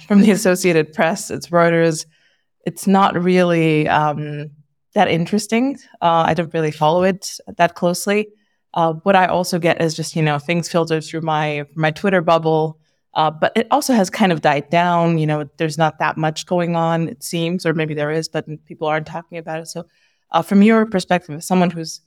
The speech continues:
keeping maybe a little bit of a closer eye on things, like, what is the status quo in Ukraine at the moment?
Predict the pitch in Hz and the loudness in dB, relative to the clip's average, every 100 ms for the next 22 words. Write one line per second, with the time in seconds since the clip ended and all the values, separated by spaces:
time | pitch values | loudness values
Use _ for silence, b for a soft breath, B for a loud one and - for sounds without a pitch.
0 | _ - 226 220 208 180 180 175 170 185 | _ -4 0 0 2 2 2 0 0 0
1 | 175 175 170 160 - 175 170 160 135 160 | -2 0 0 -2 -4 -6 -4 0 2 0
2 | 180 156 156 156 151 156 - _ _ _ | 0 -4 -8 -10 -10 -10 -20 _ _ _
3 | _ 170 170 170 202 226 220 214 202 175 | _ -8 -8 -2 0 0 0 0 2 0
4 | - - 160 156 147 - 143 143 139 143 | -2 -4 -4 -2 -6 -8 -8 -8 -8 -10
5 | 151 147 139 - - | -12 -12 -12 -12 -16